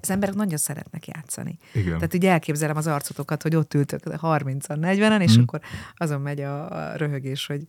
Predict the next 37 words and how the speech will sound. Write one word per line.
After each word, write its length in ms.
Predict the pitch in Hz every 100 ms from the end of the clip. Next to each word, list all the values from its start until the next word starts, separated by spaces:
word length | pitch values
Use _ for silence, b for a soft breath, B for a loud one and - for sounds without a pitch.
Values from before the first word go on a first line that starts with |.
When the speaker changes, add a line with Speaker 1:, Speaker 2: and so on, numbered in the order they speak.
| b b -
Speaker 1:
jó, 160 | 156
akkor 320 | 135 - - 110
Speaker 2:
Hát 140 | 139
tényleg 240 | 185 131
Speaker 1:
az 80 | 104
Speaker 2:
ez 120 | 98
Speaker 1:
ki, 60 | 92
az 60 | 95
Speaker 2:
megy, 180 | 98
meg 100 | 107
Speaker 1:
ki, 60 | 180
Speaker 2:
hogy 160 | 123 110
ki, 60 |
ki, 100 | 190
Speaker 1:
húzza. 260 | - 160 156
Speaker 2:
ki, 300 | 151 143 120
ki 140 | -
milyen 300 | 127 107 101
izét 280 | 110 98 95
nyomtat 340 | 113 107 98 92
a 40 |
párnára, 580 | 85 101 107 117 113 117
milyen 240 | 110 98
kínos, 440 | - 113 98 - -
ö, 160 | 98 98
arcképet 600 | 107 110 - 101 104 -
nyomtat 300 | 107 101 98
a 60 |
párnára, 400 | 98 104 - 185
Speaker 1:
Vagy 40 | 185
a 40 |
Speaker 2:
amit 120 | 180
a 40 | 185
Speaker 1:
bögrére, 240 | 202 208
Speaker 2:
másik 140 | 196 165
Speaker 1:
vagy 120 | 147
azok. 180 | 131